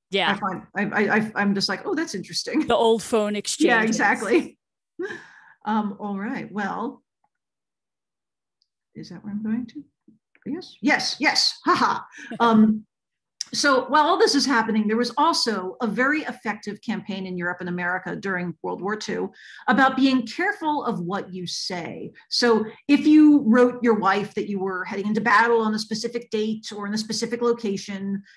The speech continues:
Speaker 2: that could be intercepted and result in your entire platoon being killed. Where, or, or if you said something in your local bar about what your friend in the army told you, someone spying for the enemy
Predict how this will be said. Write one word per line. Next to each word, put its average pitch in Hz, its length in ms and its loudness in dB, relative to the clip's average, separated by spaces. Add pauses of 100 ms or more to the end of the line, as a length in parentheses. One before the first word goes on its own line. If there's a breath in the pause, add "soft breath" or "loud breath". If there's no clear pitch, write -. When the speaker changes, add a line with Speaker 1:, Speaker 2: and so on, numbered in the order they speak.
(140 soft breath)
Speaker 2:
that 214 160 -4
could 220 140 -2
be 220 260 -2
intercepted 247 800 -2
and 220 160 -2
result 214 240 -4
in 202 60 -12
your 196 100 -8
entire 175 300 -8
platoon 285 440 0
being 233 220 2
killed. 202 460 -4 (400)
Where, 226 280 2
or, 226 240 2
or 220 320 -2
if 220 100 -4
you 240 60 -2
said 247 220 -4
something 247 400 -2
in 220 80 -2
your 185 100 -6
local 160 280 -12
bar 262 340 2
about 190 260 -8
what - 120 -16
your 175 100 -20
friend 185 240 -12
in 175 80 -10
the 208 80 -6
army 311 280 2
told 240 300 0
you, 208 300 -2 (180 loud breath)
someone 294 320 2
spying 240 380 -2
for 220 120 -6
the 208 100 -6
enemy 208 420 -6